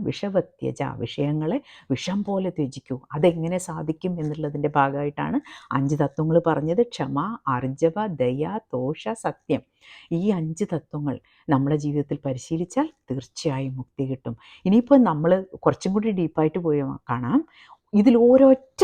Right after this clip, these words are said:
തത്വം ശരിക്കും നമ്മൾ അഡോപ്റ്റ് ചെയ്ത് നമ്മളെ, നമ്മളുടെ ജീവിതത്തിൽ പകർത്തി അനുഭവിച്ചു കഴിഞ്ഞാൽ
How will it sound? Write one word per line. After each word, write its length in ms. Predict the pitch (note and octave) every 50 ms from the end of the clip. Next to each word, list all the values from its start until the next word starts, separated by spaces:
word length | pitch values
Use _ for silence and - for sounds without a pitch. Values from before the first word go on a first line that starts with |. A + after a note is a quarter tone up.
| F#4 F#4
തത്വം 420 | - B3 F#3+ - - - B2+ - - - _ _ _ _ _ _ -
ശരിക്കും 540 | - - - - - - - G#3+ - C#4 C4 B3
നമ്മൾ 260 | A3 F#3 E3+ F3 F3 E3+
അഡോപ്റ്റ് 560 | D#3+ B2+ - C#3 C#3+ D#3+ F#3+ F#3+ - - -
ചെയ്ത് 160 | F#3 D#3+ E3+ D#3+ D3+
നമ്മളെ, 420 | C#3 C#3 C#3 D3 D3+ D#3 D#3+ E3
നമ്മളുടെ 560 | F3 D#3+ C3 B2 B2+ C3+ C#3+ D3+ D#3+ D#3+ F3 F3+ F3+ _ - D3+
ജീവിതത്തിൽ 720 | C#3+ D#3 E3 E3+ F#3 F#3 F#3 F#3 F3+ F3+ - - F3 F3 D#3+ C#3+ - _ _ _ _ _ _ -
പകർത്തി 600 | D3+ C#3+ C3 - D#3 D#3 D3+ - _ _ - G3
അനുഭവിച്ചു 680 | E3 C#3 C3 C#3+ D#3 D#3 - F3+ F3+ F3 D#3+ - - D3+
കഴിഞ്ഞാൽ 420 | C#3+ C3 A#2 C#3+ C3+ C3 B2+ -